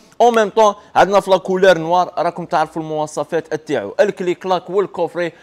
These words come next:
والقاعده اللي بدي طرونت، السوكلو لي بي كامل اون بوا ات سبعطاش مليون وربعمية. ونزيدو نروحو نشوفو دي صالون واحد اخرين. فين نشوفوا لي صالون ايجيبسيان في الدوري، ولكن هذا المره جبنا لكم في لون الخشب،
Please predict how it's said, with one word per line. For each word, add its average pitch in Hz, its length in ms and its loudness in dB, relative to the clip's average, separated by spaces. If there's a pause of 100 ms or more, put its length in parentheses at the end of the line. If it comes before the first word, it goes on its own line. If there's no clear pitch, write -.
(140)
والقاعده 175 420 0
اللي 170 140 -2
بدي 139 320 -8
طرونت، 180 400 -6
السوكلو 190 500 -4
لي 180 120 -6
بي 170 180 -10
كامل 185 380 -6
اون 170 140 -4
بوا 165 320 -4
ات 170 80 -6 (220)
سبعطاش 160 500 -8
مليون 156 300 -8
وربعمية. 135 560 -4 (240)
ونزيدو 151 400 -6
نروحو 160 260 -6
نشوفو 127 420 -10 (280)
دي 117 100 -10
صالون 196 300 0
واحد 180 180 0
اخرين. - 360 -8 (500)
فين 226 180 -4
نشوفوا 233 340 -4
لي 233 100 -2
صالون 220 300 -4
ايجيبسيان 208 460 -6
في 220 100 -12
الدوري، 220 360 0
ولكن 202 460 -4
هذا 165 200 -8
المره 175 340 -6
جبنا 151 340 -12
لكم 170 320 -8 (300)
في 139 180 -4
لون 156 320 0
الخشب، 139 600 -2